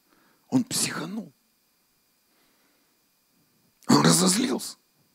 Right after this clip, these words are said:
Обычно, когда люди, когда люди гордые, они часто злятся.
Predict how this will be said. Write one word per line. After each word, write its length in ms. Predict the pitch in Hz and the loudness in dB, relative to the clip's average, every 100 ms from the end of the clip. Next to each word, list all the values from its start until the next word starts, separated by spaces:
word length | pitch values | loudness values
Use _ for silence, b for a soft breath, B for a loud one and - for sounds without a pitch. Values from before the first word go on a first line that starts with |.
| _ _ _ _ _ _ _ _ _ _ _ _ _ _ _ _ _ _ _ _ _ _ _ - | _ _ _ _ _ _ _ _ _ _ _ _ _ _ _ _ _ _ _ _ _ _ _ -4
Обычно, 420 | - 381 - - | 4 4 4 -2
когда 200 | 139 151 | -2 0
люди, 320 | 151 147 143 b b b b b b _ _ _ _ | 0 2 0 b b b b b b _ _ _ _
когда 180 | - 156 | -4 0
люди 200 | 160 160 | 2 2
гордые, 420 | 156 208 135 127 | 6 6 6 2
они 180 | 139 131 | 2 0
часто 380 | - - - 92 | 0 -2 -4 -4
злятся. 440 | 104 113 - - | 0 0 0 -12